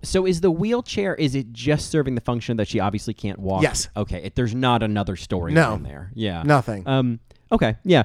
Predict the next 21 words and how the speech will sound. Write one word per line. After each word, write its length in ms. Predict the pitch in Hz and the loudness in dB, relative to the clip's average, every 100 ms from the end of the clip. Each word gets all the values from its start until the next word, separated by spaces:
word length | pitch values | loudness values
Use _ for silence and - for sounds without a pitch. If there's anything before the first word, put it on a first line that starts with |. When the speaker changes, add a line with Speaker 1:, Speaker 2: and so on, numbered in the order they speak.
| - | 4
Speaker 1:
'Cause 140 | 226 240 | 6 6
it's, 160 | - | 2
there's 180 | 220 233 | -2 -4
something 420 | - 254 285 320 | -4 -4 -4 -4
about, 420 | 233 - 165 165 - | -4 -2 -2 -2 -2
I 80 | 147 | -4
think 240 | - 202 | -4 -4
there's 160 | 202 175 | -4 -4
something 180 | 196 226 | -4 -4
about 180 | 185 - | -6 -6
seeing 300 | 175 190 214 | -4 -4 -4
them 100 | 180 | -4
in 180 | 165 | -4
the 60 | 180 | -2
mermaid 400 | 151 135 131 117 | 0 0 0 -2
drag 340 | 120 110 107 - | -4 -4 -4 -8
against 480 | 104 - 120 120 - | -12 -2 0 0 -2
this 180 | 107 - | -6 -6
medical 680 | - 95 104 127 - 120 107 | -6 -2 0 0 0 0 0
looking 300 | 101 113 92 | -4 -4 -6
wheelchair 720 | 90 101 101 - 71 67 76 | -4 -4 -4 -8 -10 -10 -12